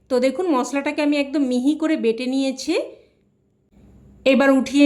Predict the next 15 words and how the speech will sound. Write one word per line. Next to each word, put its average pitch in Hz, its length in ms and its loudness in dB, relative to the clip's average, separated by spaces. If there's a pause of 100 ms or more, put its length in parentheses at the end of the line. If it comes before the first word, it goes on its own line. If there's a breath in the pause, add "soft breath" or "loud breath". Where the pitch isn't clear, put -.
নিচ্ছি, 277 360 0 (240)
শিল 294 240 2 (120)
ধুয়ে 277 240 0 (200)
একদম 233 260 0 (100)
মশলা 254 380 0
ধোয়া 285 160 2 (140)
জলও 247 300 2 (240)
নিয়ে 233 240 0
নিলাম। 220 280 -2 (520 soft breath)
তো 269 40 -6 (100)
দেখুন 254 200 -2 (120)
মশলাটা 277 420 -4 (120)
রেডি 226 260 -2
করে 240 160 -2 (100)
নিয়েছি। 226 440 -4